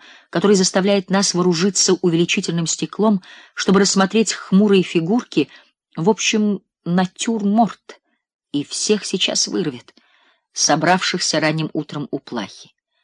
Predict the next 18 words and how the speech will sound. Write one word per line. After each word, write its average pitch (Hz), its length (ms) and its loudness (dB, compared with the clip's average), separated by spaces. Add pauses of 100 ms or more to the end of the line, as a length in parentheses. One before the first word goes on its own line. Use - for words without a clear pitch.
(520)
Но 143 240 -4
выражение 170 480 2
лица 180 300 0
пациента 175 560 -2
всё-таки - 560 -6 (720)
никак 165 380 -8
не 160 80 -6
разобрать 156 480 -4
на 123 80 -10
снимке. - 480 -8 (880)
Как 240 160 2
бы 233 80 4
то 254 80 2
ни 254 120 4
было, 247 120 4
я 240 140 4
буквально 240 320 4
задыхался, 202 760 2